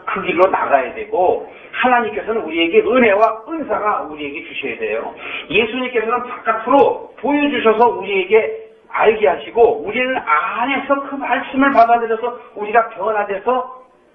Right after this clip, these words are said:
올려드리는 것이에요. 그것이 바로 둘이 하나가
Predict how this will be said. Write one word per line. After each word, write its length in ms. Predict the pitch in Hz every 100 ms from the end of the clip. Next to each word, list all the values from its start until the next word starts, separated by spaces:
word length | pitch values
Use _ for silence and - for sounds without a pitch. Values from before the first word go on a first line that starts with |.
| _ _ -
올려드리는 640 | 185 233 233 - 151 147
것이에요. 340 | 123 117 - 117 - - -
그것이 520 | - 240 302 302 294
바로 240 | 214 233
둘이 280 | 214 214 208
하나가 360 | 202 214 196